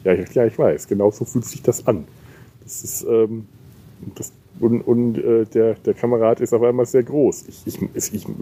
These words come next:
ich muss tatsächlich breitbeinig in der Bahn sitzen. Ich hab so dicke Eier, ne? Ich kann das jetzt sagen. Es ist nur nicht schön, dass ich das sagen kann. Eigentlich will ich das nicht sagen können. Ich hätte sie lieber gerne wieder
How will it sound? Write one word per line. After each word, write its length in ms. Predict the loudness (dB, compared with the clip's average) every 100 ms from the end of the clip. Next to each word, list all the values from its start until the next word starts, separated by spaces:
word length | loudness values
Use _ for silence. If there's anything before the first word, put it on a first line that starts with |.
| -10
ich 120 | -4 0
muss 140 | 2
tatsächlich 460 | 2 0 -2 -6 -4
breitbeinig 680 | 0 0 0 0 0 -2
in 80 | 0
der 100 | 0
Bahn 240 | 2 0 0
sitzen. 400 | -4 -8 -10 -14 -18 -20 -18
Ich 180 | -16 -4
hab 140 | -4 -2
so 100 | -4
dicke 420 | -2 -2 -2 -2
Eier, 280 | 0 0 -2 -14 -14 -2
ne? 220 | 0 0 _ _ -20 -10
Ich 140 | -8 -4
kann 200 | -2 0
das 180 | 0 0
jetzt 200 | -2 0
sagen. 340 | 0 0 -2
Es 160 | -6 -8
ist 120 | -4
nur 140 | 0 2
nicht 180 | 0
schön, 300 | 0 0 0
dass 180 | 0 -6
ich 160 | -8 0
das 240 | 0 0 -2
sagen 400 | -8 -8 -12 -20 -10
kann. 240 | -4 -2 0
Eigentlich 520 | 0 0 0 0 2
will 140 | 0
ich 160 | 0 0
das 240 | 0 0
nicht 180 | -2 -4
sagen 300 | 0 2 0
können. 260 | 2 2 2
Ich 140 | -8 -12 -16 -10 -6
hätte 180 | 0 0
sie 140 | 0
lieber 280 | 0 2 0
gerne 460 | 0 0 0 2 0
wieder 220 | 0